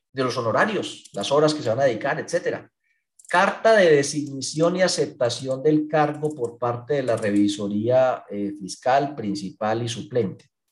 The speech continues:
Plan de auditoría. Muchos revisores fiscales, profesionales, colegas a los que aprecio mucho, pues de, basados en su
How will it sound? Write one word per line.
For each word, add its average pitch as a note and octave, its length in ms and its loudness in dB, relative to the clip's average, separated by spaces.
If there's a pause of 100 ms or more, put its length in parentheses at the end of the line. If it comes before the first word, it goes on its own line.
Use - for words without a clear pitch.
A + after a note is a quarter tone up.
(600)
Plan F#3+ 340 4
de F#3+ 100 4
auditoría. D3+ 840 0
Muchos D3+ 280 -6
revisores D3+ 360 -2
fiscales, C3 460 -4
profesionales, G#2+ 640 -6
colegas A2+ 400 -4
a B2 40 -6
los G#2+ 160 -12
que - 80 -6
aprecio C3 380 -8
mucho, C#3 420 -12 (760)
pues B2 360 -4
de, C3 320 0
basados E3+ 720 2
en D3+ 160 -4
su B2+ 240 -10